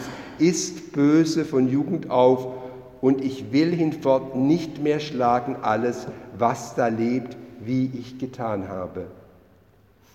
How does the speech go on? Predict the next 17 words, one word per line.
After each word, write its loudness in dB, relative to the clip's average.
Es 2
reut 8
ihn, 6
seine 2
Schöpfung, -4
den 0
Menschen, 0
sein 0
Ebenbild -2
vernichtet -4
zu -10
haben. -6
Die 2
Flut 2
hat 0
Gott 2
verwandelt. -2